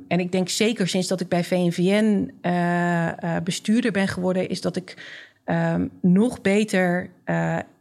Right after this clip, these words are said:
inzicht heb hoe complex die vraagstukken zijn, hè. Het zit niet alleen bij een beroepsgroep, hè, waar een enorme professionaliseringsslag moet, eh, gebeuren. Ehm, maar werkgevers hebben ook een rol. Ehm,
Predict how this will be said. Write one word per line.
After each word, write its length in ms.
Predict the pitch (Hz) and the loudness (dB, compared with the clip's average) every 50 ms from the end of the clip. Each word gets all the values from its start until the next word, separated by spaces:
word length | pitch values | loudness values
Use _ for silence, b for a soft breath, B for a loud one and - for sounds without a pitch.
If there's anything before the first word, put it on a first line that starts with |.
| _ _ _ _ _ _ | _ _ _ _ _ _
inzicht 460 | - 185 185 180 - 202 202 - - | 0 0 0 2 2 0 0 0 0
heb 140 | 185 170 - | -2 -2 0
hoe 140 | 180 196 180 | 0 -2 0
complex 420 | - 180 175 170 - 214 214 - | 0 -2 -2 0 -2 -4 -4 -4
die 140 | - 196 160 | -6 -6 -2
vraagstukken 500 | - 190 202 220 - - - 170 - 165 | 0 0 0 0 -2 -6 -6 -4 -2 0
zijn, 240 | 165 160 156 160 185 | 0 2 2 2 0
hè. 140 | 208 240 277 277 | 0 -2 -4 -4
Het 180 | - 165 - | -6 -6 -4
zit 140 | - 185 180 | -4 -4 0
niet 200 | - 196 180 - | 2 0 2 2
alleen 380 | 175 175 185 185 180 175 175 175 B B B B B | 0 2 2 2 2 0 0 -2 B B B B B
bij 200 | - 165 175 170 | 0 0 2 2
een 80 | 180 175 | 2 2
beroepsgroep, 560 | 196 208 254 277 269 - - - 277 277 277 | 4 4 2 2 0 -4 -2 0 0 0 2
hè, 200 | 214 220 254 240 | 0 0 2 2
waar 240 | 202 202 202 196 196 | 2 0 0 2 0
een 80 | 196 | 0
enorme 400 | - - 202 202 196 190 190 190 | 0 2 2 2 2 2 0 -2
professionaliseringsslag 960 | 190 190 185 - - 185 180 175 175 190 190 180 180 175 - - 180 175 - | -2 -4 -8 -4 -2 0 0 0 0 -2 -2 -2 -2 -4 -2 -4 -4 -4 -2
moet, 340 | - 180 180 175 - - - - | -2 0 0 0 -2 -8 -12 -6
eh, 440 | - 175 170 165 165 165 170 170 170 - - 175 | -6 -4 -2 -2 -2 -4 -4 -4 -4 -4 -6 -6
gebeuren. 580 | - - 175 170 180 180 - 175 180 190 208 B B B B B B B B - | -6 -6 -4 -2 -2 -2 0 -2 -2 -4 -6 B B B B B B B B -6
Ehm, 320 | - 160 165 165 170 - - - | -4 -2 0 -2 -2 -4 -6 -6
maar 160 | - 165 156 | -4 -4 0
werkgevers 600 | 180 185 185 185 - - 233 233 262 233 202 - | 0 -2 -2 -2 -2 -4 -2 -2 0 -2 0 0
hebben 240 | 196 180 170 180 - | 0 0 0 0 0
ook 180 | 208 180 180 | -2 -2 0
een 140 | 190 175 180 | 0 0 0
rol. 420 | 180 180 180 175 170 170 170 175 B B B B B B B B | 2 2 2 2 2 0 -2 -4 B B B B B B B B
Ehm, 640 | - 170 165 165 165 165 165 165 170 175 - - | -2 0 2 2 2 2 2 2 2 2 0 0